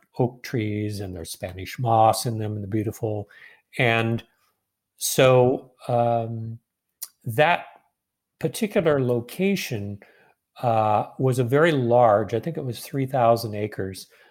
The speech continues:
uh, piece of land that had been a plantation at one point. And we ended up shooting, um, not only the house there, but Jenny's farm,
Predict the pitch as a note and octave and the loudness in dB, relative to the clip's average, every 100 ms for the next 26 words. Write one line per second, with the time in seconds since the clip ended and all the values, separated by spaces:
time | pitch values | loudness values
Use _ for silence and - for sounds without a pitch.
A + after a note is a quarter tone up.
0 | _ _ A2+ G2+ G2+ - - - A2 A2+ | _ _ -2 -2 -2 -6 -10 -8 -8 -2
1 | B2 B2+ G2 F2+ F#2+ _ _ _ _ _ | 0 0 -2 -6 -10 _ _ _ _ _
2 | _ C3 A#2 B2 A2+ A2+ A2+ A2 A#2 - | _ 0 0 0 -2 0 -2 0 -4 -6
3 | A2 G2+ G2 G#2+ F#2 - G2 B2+ G#2+ G2+ | -6 -6 -4 -4 -4 -8 -10 -8 -10 -10
4 | - F#2 F#2 - _ _ _ _ _ - | -10 -10 -10 -14 _ _ _ _ _ -2
5 | B2+ A#2+ A#2 A#2 - _ _ _ C#3+ E3+ | 2 2 0 -4 -8 _ _ _ 0 2
6 | F3+ D#3 C3+ - - C#3 B2+ A#2+ A2+ A2+ | 2 0 -4 -8 -4 -2 0 -2 -4 -10
7 | _ _ _ _ - G#2+ G2+ G2 G2 F#2+ | _ _ _ _ -6 -4 -4 -6 -10 -12
8 | G2+ _ _ _ - _ _ B2+ C3+ D#3+ | -16 _ _ _ -20 _ _ 2 4 4
9 | F#3 D#3+ C3+ - E3+ C#3 A#2+ - - A2 | 4 0 -2 -4 0 2 2 -4 -10 -10
10 | F#2+ F2+ G2+ A#2 _ _ _ - _ _ | -6 -6 -8 -16 _ _ _ -20 _ _
11 | - B2 A#2+ - - - A#2 A2 C#3+ C#3 | 0 4 4 2 -16 -8 -8 -4 0 0
12 | F3+ F3+ - C#3+ A2+ G2 G2 B2+ E3+ | -2 -4 0 2 2 0 -2 -6 -8